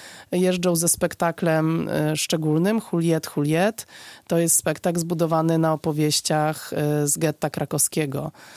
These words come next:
I bardzo obie tutaj z Dagmarą Żabską, kt-, y, która prowadzi ten teatr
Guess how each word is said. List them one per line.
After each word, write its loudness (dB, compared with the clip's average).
I -2
bardzo 0
obie 0
tutaj -2
z -2
Dagmarą 2
Żabską, -2
kt-, -12
y, -6
która -4
prowadzi -2
ten 0
teatr 0